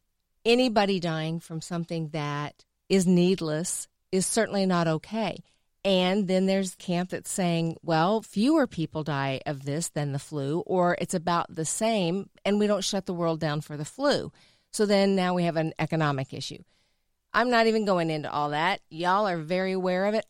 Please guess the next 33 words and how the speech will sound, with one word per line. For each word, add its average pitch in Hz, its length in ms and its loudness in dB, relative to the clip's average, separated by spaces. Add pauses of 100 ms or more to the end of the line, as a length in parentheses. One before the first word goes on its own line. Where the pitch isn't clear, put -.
I'm 196 380 2
sure. 180 600 0
And 160 180 2
that 220 380 -2
is 233 340 2
exactly 196 760 0 (160)
what 220 240 2
we're 285 140 0
supposed 226 480 -4
to 226 60 -10
be 247 120 -2
looking 269 440 0
at 143 160 -4
right 147 220 -6
now. 135 340 -4 (400)
This 294 200 0
is 339 140 2
a 349 100 -2
time 294 380 -2
to 294 140 0
be 269 320 0 (180)
questioning 196 920 -4 (100)
and 240 140 4
exploring 247 1000 0 (340)
and 233 340 2
really 262 800 2
investigating. 214 1000 -2 (300)
Is 302 280 2
my 277 220 2
highest 247 480 -6
and 285 160 -6
best 190 400 -2
good 185 380 -4